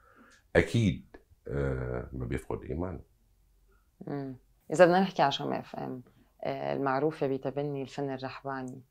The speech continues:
Speaker 2: وأعمال السيدة فيروز، حتى الحائط عندك يعني في جمل من، آه، أغاني، آه، فيروز، لا طبعًا لأهم الشعراء اللي كتبوا له. ليه هالقد متأثر فيهم؟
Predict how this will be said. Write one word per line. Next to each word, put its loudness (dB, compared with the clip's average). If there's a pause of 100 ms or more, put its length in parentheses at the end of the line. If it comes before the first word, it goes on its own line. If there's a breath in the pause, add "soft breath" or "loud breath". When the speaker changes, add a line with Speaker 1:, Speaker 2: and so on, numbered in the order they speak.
(120)
Speaker 2:
وأعمال 0
السيدة -8
فيروز، -12 (300 soft breath)
حتى 4
الحائط 2
عندك -8 (480 soft breath)
يعني -2
في 4
جمل 0 (500)
من، -4
آه، -6
أغاني، -2 (480)
آه، -8
فيروز، 4
لا -2
طبعًا -6
لأهم 0
الشعراء -4
اللي -8
كتبوا -4
له. -6 (600 soft breath)
ليه 8
هالقد 2
متأثر -4
فيهم؟ -14